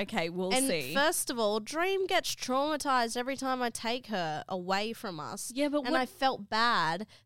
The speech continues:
Speaker 2: that we have to spend an extra few days away from her.
Speaker 1: <laughs> That
Speaker 2: At least
Speaker 1: is
Speaker 2: we should drop her off
Speaker 1: <laughs> the
Speaker 2: just before we leave to America.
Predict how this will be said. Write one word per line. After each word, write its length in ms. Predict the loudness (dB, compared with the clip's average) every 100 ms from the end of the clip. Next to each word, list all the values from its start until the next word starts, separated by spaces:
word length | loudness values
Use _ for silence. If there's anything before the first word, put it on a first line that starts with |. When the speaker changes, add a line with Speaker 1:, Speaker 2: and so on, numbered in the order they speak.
| -2
Speaker 2:
that 160 | 0
we 180 | 2 2
have 200 | 2 0
to 100 | 0
spend 380 | -4 0 -2 0
an 60 | 0
extra 340 | 0 -2 -6
few 220 | -6 -6 -2
days 300 | -2 -2 -4
away 240 | -4 -4
from 200 | -6 -6
her. 80 | 6
Speaker 1:
<laughs> 120 | 8
That 160 | 8 10
Speaker 2:
At 80 | 10
least 160 | 10
Speaker 1:
is 80 | 8
Speaker 2:
we 100 | 4
should 200 | 2 2
drop 220 | 4 4
her 180 | 4 6
off 260 | 8 6 4
Speaker 1:
<laughs> 0 |
the 140 | 4
Speaker 2:
just 300 | 8 8 8
before 360 | 0 2 6 6
we 140 | 6
leave 320 | 2 2 0 2
to 140 | 0
America. 760 | 0 0 -2 -2 -4 -2 -2